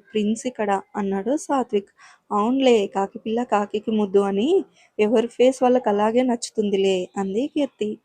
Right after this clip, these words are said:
"నీ ఫేస్ అంత దరిద్రంగా ఉంటుంది కాబట్టి నీకు కుళ్ళు, అందుకే నన్ను అలా అంటున్నావు," అన్నాడు సాత్విక్. "అవునా, అంత దరిద్రంగా ఉంటే మార్నింగ్ ఎందుకు అలాగే చూస్తూ ఉండిపోయావు?" అంది కీర్తి. "నేనేం నిన్ను చూడలేదు," అన్నాడు సాత్విక్.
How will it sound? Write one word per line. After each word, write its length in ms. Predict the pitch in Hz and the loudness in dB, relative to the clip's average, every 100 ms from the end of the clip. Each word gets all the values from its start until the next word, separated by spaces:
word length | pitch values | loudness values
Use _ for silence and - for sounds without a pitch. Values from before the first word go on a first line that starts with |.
| _ _ _ _ - | _ _ _ _ -4
"నీ 140 | 277 311 | 0 2
ఫేస్ 340 | 240 247 262 | 4 4 4
అంత 180 | 277 285 | 0 0
దరిద్రంగా 600 | 240 226 214 240 269 277 | 2 2 2 2 2 0
ఉంటుంది 360 | 269 226 220 214 | -2 -2 -2 -2
కాబట్టి 420 | 202 196 202 269 | 0 0 -2 -2
నీకు 260 | 294 285 247 | -4 -6 -8
కుళ్ళు, 360 | - 214 220 208 | -4 0 2 0
అందుకే 380 | 208 208 214 285 | -2 -2 0 0
నన్ను 260 | 285 247 226 | -2 -2 0
అలా 140 | 220 | 0
అంటున్నావు," 460 | 214 208 214 208 196 254 | 0 -2 -4 -4 -4 -4
అన్నాడు 340 | 196 202 220 | -4 -4 -4
సాత్విక్. 600 | 294 - 349 - 208 196 _ _ _ _ _ - - _ _ - - - - | -4 0 0 0 -6 -6 _ _ _ _ _ -20 -20 _ _ -18 -18 -18 0
"అవునా, 340 | 214 220 254 269 202 202 | 4 6 8 6 4 2
అంత 200 | 196 196 | 0 2
దరిద్రంగా 640 | 214 226 226 196 233 233 240 | 4 4 4 2 2 4 4
ఉంటే 240 | 214 233 247 | 2 2 2
మార్నింగ్ 480 | 208 202 220 240 | 2 -2 0 2
ఎందుకు 280 | 233 226 233 | 2 2 0
అలాగే 340 | 226 214 220 226 | 2 2 2 2
చూస్తూ 560 | - 220 - - - 226 | 2 -2 -4 -4 4 6
ఉండిపోయావు?" 640 | 220 220 220 214 214 208 208 - | 6 4 0 2 2 2 0 -4
అంది 260 | 208 220 | -4 -4
కీర్తి. 420 | 262 269 240 - 208 - _ _ _ _ 220 | -4 -4 -4 -6 -10 -12 _ _ _ _ 0
"నేనేం 340 | 220 202 208 | 2 4 4
నిన్ను 200 | 233 233 | 4 4
చూడలేదు," 540 | 220 214 202 208 208 196 - | 2 2 4 4 2 0 0
అన్నాడు 380 | 202 202 202 262 330 | -4 -2 -2 0 -2
సాత్విక్. 580 | - 330 277 - 202 | 2 2 2 -2 -4